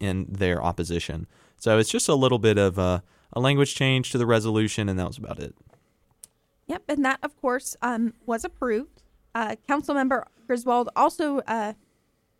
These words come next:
Speaker 2: Councilmember Griswold also removed an item for a development agreement with the Hub on campus, which that is the full name of the development. Uh, this proposed development is to be located off of Glen Avenue, so near downtown. Um,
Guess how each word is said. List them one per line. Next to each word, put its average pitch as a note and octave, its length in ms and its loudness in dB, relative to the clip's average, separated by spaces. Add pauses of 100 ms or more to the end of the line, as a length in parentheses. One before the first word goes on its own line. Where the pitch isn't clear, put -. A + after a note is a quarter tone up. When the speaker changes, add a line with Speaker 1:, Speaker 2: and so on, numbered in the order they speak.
(180)
Speaker 2:
Councilmember D4 440 2
Griswold B3 420 0
also D#4 300 2
removed B3 320 0
an A3+ 100 0
item G#3+ 340 -2
for A3 160 -4
a A3+ 60 0
development A#3 540 -2
agreement A3 340 -10
with A3+ 180 -8
the G#3 100 -6 (100)
Hub A#3+ 260 0
on A3 200 -4
campus, - 560 -10 (300)
which A#3 240 0
that A#3 140 4
is A#3+ 120 0
the A3 120 -2
full E4 240 -2
name G#3+ 180 0
of G3 120 -12
the G#3 60 -4
development. F3+ 560 -8 (320)
Uh, G#3+ 160 4
this G#3 180 -4
proposed C4+ 400 0
development A#3 460 -2
is G#3+ 120 -4
to - 100 -16
be A3+ 80 -6
located G#3+ 500 -2
off - 180 0
of A3 220 -10
Glen A3 320 0
Avenue, G#3 460 -8
so G3+ 420 -8
near G3+ 160 -6
downtown. G#3 640 -6 (360)
Um, G3+ 340 -2